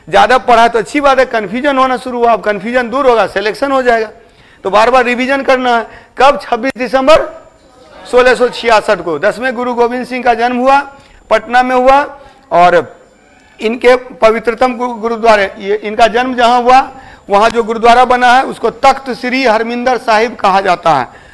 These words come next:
तख्त श्री हरमिंदर साहिब। अच्छा, बिहार से पता है, बिहार से अंग्रेज लोग जो आए थे, यूरोपीय आए थे, यहाँ से सोरा प्राप्त करते थे,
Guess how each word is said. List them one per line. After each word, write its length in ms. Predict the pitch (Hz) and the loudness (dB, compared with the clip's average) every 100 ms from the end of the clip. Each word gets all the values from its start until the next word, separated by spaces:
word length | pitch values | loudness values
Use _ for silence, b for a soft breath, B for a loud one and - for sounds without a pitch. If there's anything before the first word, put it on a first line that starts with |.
| B | B
तख्त 260 | 247 247 247 | 0 0 0
श्री 260 | 202 247 262 | -8 -2 0
हरमिंदर 440 | 214 233 233 240 | 2 0 -2 -2
साहिब। 280 | 214 196 160 B B B | 0 -2 -2 B B B
अच्छा, 180 | 240 311 | -6 -6
बिहार 480 | 208 180 170 226 269 | -8 -8 -6 -2 -2
से 140 | - | -4
पता 320 | - 240 262 | -8 -4 -2
है, 160 | 220 147 | -2 -4
बिहार 480 | 160 175 190 262 277 - _ _ | -10 -8 -2 0 0 -8 _ _
से 300 | - 208 196 | -14 -4 -2
अंग्रेज 600 | 254 719 185 196 202 254 240 | -2 -4 -6 -4 0 -2 0
लोग 240 | 233 233 | -4 -2
जो 80 | 220 | -2
आए 160 | 202 | -2
थे, 120 | 202 240 | -4 -10
यूरोपीय 460 | 202 196 202 247 | -8 -6 -6 0
आए 200 | 226 170 | 0 0
थे, 120 | 165 254 254 B B | 0 0 -2 B B
यहाँ 160 | 196 214 | -6 -4
से 140 | 208 | -6
सोरा 360 | - 240 240 240 | -6 -2 0 0
प्राप्त 420 | 226 202 180 - | 0 -4 -4 -8
करते 300 | 160 139 147 | -8 -8 -12
थे, 120 | - | -14